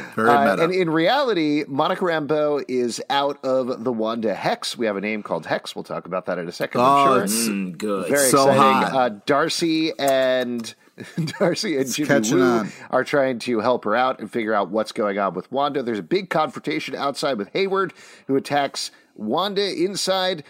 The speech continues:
Speaker 2: and we find out a lot of more. There's a lot of Easter eggs, a lot of questions there that, again, we'll get back to in a moment.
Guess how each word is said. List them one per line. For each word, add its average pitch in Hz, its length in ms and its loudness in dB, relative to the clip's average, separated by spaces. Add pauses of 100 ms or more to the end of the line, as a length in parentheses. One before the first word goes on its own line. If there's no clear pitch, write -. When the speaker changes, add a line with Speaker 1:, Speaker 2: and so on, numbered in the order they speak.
(140)
Speaker 2:
and 147 140 -4
we 156 120 -2
find 190 280 -4
out 185 180 0
a 170 60 0
lot 160 400 0
of 175 160 -2
more. 139 480 0
There's 123 200 -2
a 131 60 -2
lot 170 260 0
of 190 100 -4
Easter 117 320 -4
eggs, 110 160 -2
a 123 60 -6
lot 139 180 0
of 190 80 -12
questions 113 460 -6
there 107 180 -2
that, 92 240 -8
again, 104 340 -6
we'll 95 120 -6
get - 200 -6
back 92 240 -4
to 98 120 -6
in 87 60 -4
a 92 40 -6
moment. 127 300 -6